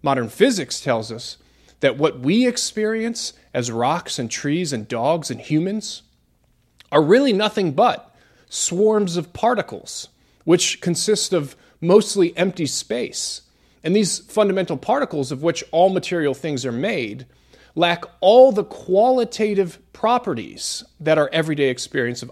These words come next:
objects seem to have. The fundamental particles, we are told, are colorless, they're odorless,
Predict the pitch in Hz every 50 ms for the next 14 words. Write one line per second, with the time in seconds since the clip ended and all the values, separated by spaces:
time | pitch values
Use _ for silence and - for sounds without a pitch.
0 | - - 131 135 127 - - - - - - - - - - - 139 113 110 -
1 | 104 110 - - - - 80 - - - - _ _ _ _ _ _ _ _ _
2 | _ - - - 202 196 180 175 175 151 - 147 127 - - - 285 277 - -
3 | 147 127 - - 131 120 113 113 - - 117 110 113 131 139 - _ - _ _
4 | _ _ _ _ - - 135 131 131 127 123 - - _ - - - 220 269 240
5 | 151 110 - - - - - - - _ _ _ _ _ - 135 139 135 - -
6 | - 185 208 254 226 175 127 110 92 - - - -